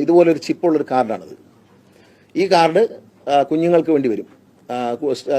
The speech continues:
സ്കൂ-, സ്റ്റുഡൻസിനാണ്. ഞാൻ പറയുന്നത് ശ്രദ്ധിക്കണം, ഒന്നാം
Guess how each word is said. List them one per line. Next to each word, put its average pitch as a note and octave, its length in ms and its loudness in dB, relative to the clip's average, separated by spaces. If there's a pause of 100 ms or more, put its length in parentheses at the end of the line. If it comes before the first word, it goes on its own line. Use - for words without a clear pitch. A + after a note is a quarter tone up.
സ്കൂ-, D3 320 -2
സ്റ്റുഡൻസിനാണ്. D#3+ 580 0 (680)
ഞാൻ D3+ 140 -2
പറയുന്നത് F#3+ 320 4 (120)
ശ്രദ്ധിക്കണം, E3+ 540 -4 (140)
ഒന്നാം F3+ 240 0